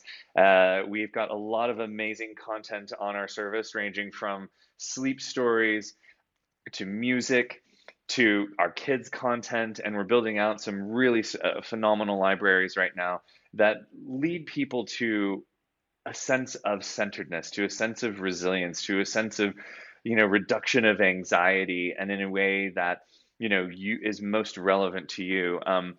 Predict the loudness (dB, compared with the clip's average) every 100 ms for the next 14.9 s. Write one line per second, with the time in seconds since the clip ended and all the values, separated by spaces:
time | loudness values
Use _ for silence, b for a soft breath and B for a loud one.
0 | B B -6 -2 -2 -2 -6 -6 -2 2
1 | 2 2 0 2 0 4 4 2 0 -2
2 | -4 0 4 4 4 0 -2 0 0 0
3 | -6 -4 -2 0 -2 -2 -2 0 0 -2
4 | -2 -2 -2 -2 -12 -8 -6 -6 -8 0
5 | 4 4 4 2 0 -8 -12 -8 -8 -8
6 | -6 -2 -2 -2 _ B B -6 -2 -2
7 | -2 -8 -8 -2 0 0 -4 -2 0 0
8 | -2 -6 -2 0 0 -2 0 2 2 0
9 | -4 -8 B B -12 -4 -2 -2 -6 -8
10 | -8 -8 -8 -2 0 0 -2 -6 -4 -4
11 | -2 -2 -2 -2 -4 -2 -2 -2 -2 -4
12 | -6 -4 -4 0 -2 0 0 2 0 -4
13 | -8 -12 -12 -16 -8 -2 -2 -2 -2 0
14 | 2 0 -2 -4 -4 -4 2 6 6